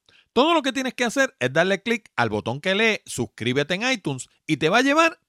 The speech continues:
al mismo sitio. Recuerda, tu recomendación es importante. Y este último tema lo toqué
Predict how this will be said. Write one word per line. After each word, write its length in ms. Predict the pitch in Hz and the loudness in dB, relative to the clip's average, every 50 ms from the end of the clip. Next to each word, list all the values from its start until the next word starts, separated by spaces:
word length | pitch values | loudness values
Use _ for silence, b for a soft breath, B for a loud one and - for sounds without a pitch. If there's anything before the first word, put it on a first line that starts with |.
| _ _ - - | _ _ -2 0
al 160 | 135 131 117 | 0 0 0
mismo 320 | 110 117 104 113 127 127 | -2 -6 -4 -4 -4 -4
sitio. 460 | - - 95 90 - - 76 71 - _ _ _ _ _ _ _ _ - | -4 -6 -10 -12 -12 -14 -20 -20 -20 _ _ _ _ _ _ _ _ 0
Recuerda, 600 | 165 185 180 214 254 320 370 285 170 - _ _ _ _ _ _ _ _ - | 2 2 4 4 2 4 2 0 -2 -4 _ _ _ _ _ _ _ _ -2
tu 120 | - 160 | 0 0
recomendación 920 | 156 170 160 - 156 151 160 160 151 151 143 - - 302 311 302 160 127 _ _ _ _ _ _ _ - | 2 0 0 0 -2 -2 -2 -2 -2 -2 -2 -2 -2 -4 -4 -6 -8 -14 _ _ _ _ _ _ _ 0
es 140 | 165 170 | 2 2
importante. 920 | 190 190 180 - - 302 320 - - 262 294 359 415 - - - - - _ _ _ _ _ _ _ _ _ _ _ _ _ _ _ _ _ - | 2 0 0 0 0 0 0 0 0 0 0 0 -4 -8 -12 -14 -14 -14 _ _ _ _ _ _ _ _ _ _ _ _ _ _ _ _ _ -2
Y 80 | 185 | 0
este 240 | 262 330 - - 427 | 0 0 0 2 4
último 480 | 392 349 311 - - 311 302 277 262 - | 6 6 6 4 2 2 2 2 2 4
tema 400 | 277 262 240 170 127 104 - _ _ _ _ _ _ _ _ | 4 4 4 2 2 0 -2 _ _ _ _ _ _ _ _
lo 200 | - 120 120 117 | 0 0 2 2
toqué 400 | - 117 113 - 208 220 - | 2 0 0 0 0 0 0